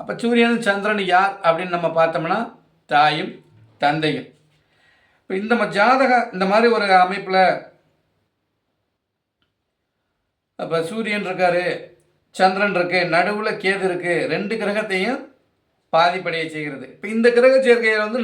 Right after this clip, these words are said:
நாம் ஒரு விஷயங்களை தெ-, தெரிஞ்சுக்கலாம். ஆன்மீக கிரகமான கேது சூரியன் சந்திரனோட அமைப்புல இருக்கும்போது இவருடைய மூதாதையர்கள் என்று சொல்லக்கூடிய தாத்தா பாட்டி ஆன்மீக அமைப்புல சிறந்து இருக்கக்கூடிய ஒரு அமைப்பை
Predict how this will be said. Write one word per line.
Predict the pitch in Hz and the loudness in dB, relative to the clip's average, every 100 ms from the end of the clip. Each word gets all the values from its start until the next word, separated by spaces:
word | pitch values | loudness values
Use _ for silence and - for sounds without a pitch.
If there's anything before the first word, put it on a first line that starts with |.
| 202 | 0
நாம் | 208 208 | 0 -2
ஒரு | 196 | -6
விஷயங்களை | 185 240 226 202 | -6 -6 -6 -6
தெ-, | 190 185 180 | -2 0 0
தெரிஞ்சுக்கலாம். | 180 180 165 147 - 180 | -6 -6 -6 -6 -2 0
ஆன்மீக | 254 262 254 233 220 | 2 2 2 2 0
கிரகமான | 196 190 185 175 - | -2 2 0 0 -4
கேது | 196 202 180 202 - - _ _ | -4 -2 -2 -4 -4 -12 _ _
சூரியன் | 233 254 254 226 | -6 -2 -2 0
சந்திரனோட | 202 196 185 185 175 170 160 151 | -2 0 2 4 6 6 4 2
அமைப்புல | 180 180 170 | -2 -2 -4
இருக்கும்போது | 165 170 175 196 | -4 -4 -4 -2
இவருடைய | 190 190 180 175 165 | -2 -2 -2 -2 -2
மூதாதையர்கள் | 202 254 254 240 226 202 196 175 175 | 0 2 4 4 2 -6 -8 -10 -14
என்று | 175 | -12
சொல்லக்கூடிய | 165 165 160 160 165 | -12 -12 -10 -10 -6
தாத்தா | 165 180 185 180 | -6 -4 -4 -4
பாட்டி | 170 156 175 175 - _ _ _ _ _ _ _ | -6 -8 -14 -16 -20 _ _ _ _ _ _ _
ஆன்மீக | 147 196 233 226 202 185 | 0 2 2 -2 -2 -2
அமைப்புல | 175 170 170 180 - - _ _ _ _ _ _ _ _ _ _ - | -4 -8 -4 -4 -4 -12 _ _ _ _ _ _ _ _ _ _ -2
சிறந்து | 240 262 269 247 | 2 4 4 2
இருக்கக்கூடிய | 226 202 185 185 180 | 0 -4 -6 -4 -2
ஒரு | 170 | 0
அமைப்பை | 165 175 175 | 0 -4 -4